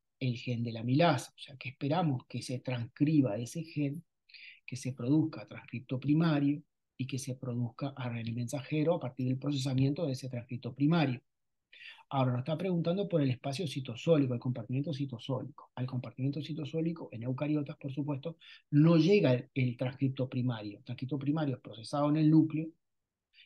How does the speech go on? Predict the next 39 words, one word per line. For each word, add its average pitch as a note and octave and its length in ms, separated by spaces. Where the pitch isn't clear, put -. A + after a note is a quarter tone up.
y C3+ 100
lo C3 120
que C3 140
llega D3+ 240
al B2 60
compartimiento B2+ 580
citosólico C#3 760
es C3 220
el C3 80
A B2+ 80
R C3 120
N C3 100
mensajero B2 600
solamente. A#2 640
O G#2+ 40
sea B2+ 160
que C3 120
la B2 100
respuesta C3 420
correcta C#3 540
es C#3 280
la A2+ 220
B G#2+ 240
en, A2+ 160
en A#2 140
esta. - 240
Luego F#3 640
nos D3 280
pregunta E3 500
por D3+ 160
la C3+ 80
célula E3 380
mucosa, C3+ 840
el C3+ 100
otro D3 440
tipo C3 260
celular B2+ 420
del A#2+ 140
epitelio. A#2 520